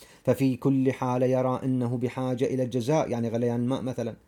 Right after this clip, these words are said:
يع-، يعمل ماذا؟ يعمل هذا القانون، يوفر،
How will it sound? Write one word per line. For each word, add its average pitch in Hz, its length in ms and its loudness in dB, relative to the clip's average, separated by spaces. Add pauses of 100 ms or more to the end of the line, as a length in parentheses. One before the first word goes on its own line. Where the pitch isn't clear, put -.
(420)
يع-، 165 480 6
يعمل 185 680 4
ماذا؟ 175 380 6
يعمل 196 360 6
هذا 143 200 6
القانون، 110 420 0 (160)
يوفر، 175 600 6